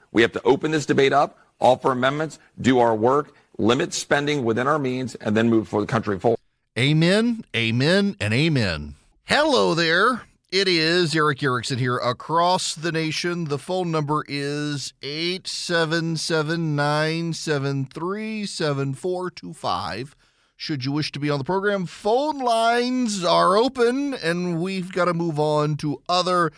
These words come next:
Speaker 2: controversies. This is fascinating to me. Buckle up for this one. Uh, this is in the New York Times, which I was kinda surprised to see it in the New York Times. A lecturer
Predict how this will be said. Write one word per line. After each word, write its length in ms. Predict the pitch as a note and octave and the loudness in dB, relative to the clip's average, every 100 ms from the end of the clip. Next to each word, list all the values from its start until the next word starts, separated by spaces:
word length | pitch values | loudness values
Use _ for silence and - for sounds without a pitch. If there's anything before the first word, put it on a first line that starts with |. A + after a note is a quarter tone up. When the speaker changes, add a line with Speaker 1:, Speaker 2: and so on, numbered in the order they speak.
| - _ _ _ - | -12 _ _ _ -8
Speaker 2:
controversies. 1500 | - - A3 G3 D#3+ F3 C3 A2+ - F#2+ D#2+ E2+ - - - _ _ _ _ _ _ _ _ _ _ - | -4 2 4 2 0 -2 0 -2 -2 -8 -12 -14 -16 -16 -20 _ _ _ _ _ _ _ _ _ _ -2
This 220 | D#3+ G3+ | 0 2
is 160 | G#3 - | 0 0
fascinating 760 | G3+ F#3 E3+ C#3+ B2 G#2+ F#2+ | 2 2 2 -2 -2 -4 -4
to 60 | G2 | -4
me. 220 | F#2 F#2 | -4 -4
Buckle 380 | F#2+ C3+ - C#3+ | -2 -2 -2 -4
up 160 | B2+ | -4
for 80 | - | -6
this 200 | F2+ F#2+ | -8 -8
one. 220 | D#2+ F2 - _ _ _ _ - - | -8 -10 -12 _ _ _ _ -16 -6
Uh, 200 | A2 C3 | -2 0
this 180 | F#3 C#4+ | -2 -4
is 120 | C4+ | -4
in 100 | F#3+ | -2
the 60 | |
New 140 | D3 D3+ | 0 0
York 240 | F3+ D3 - | 0 -2 -6
Times, 640 | - D#3 C#3 G2+ F#2+ F#2+ | -6 0 0 0 -2 -6
which 180 | G#2+ - | -6 -4
I 60 | B2+ | -4
was 120 | A#2 | -4
kinda 200 | C#3+ B2+ | -6 -6
surprised 560 | B2 - C3 B2 A#2 | -8 -4 0 0 -2
to 80 | - | -8
see 180 | G#2 B2 | -14 -12
it 80 | G2 | -10
in 60 | |
the 80 | F2+ | -10
New 100 | F2 | -10
York 160 | D#2+ - | -12 -14
Times. 520 | F2+ D#2 E2+ - - _ _ _ _ _ _ _ _ _ _ _ _ _ _ _ _ _ _ _ - | -12 -12 -14 -20 -20 _ _ _ _ _ _ _ _ _ _ _ _ _ _ _ _ _ _ _ -6
A 160 | D3 | -2
lecturer 1080 | D3+ D3 D3 G3 - - - A2+ F#2 F#2+ A2 | -2 -4 -4 -2 -2 -4 -2 -2 -2 -4 -4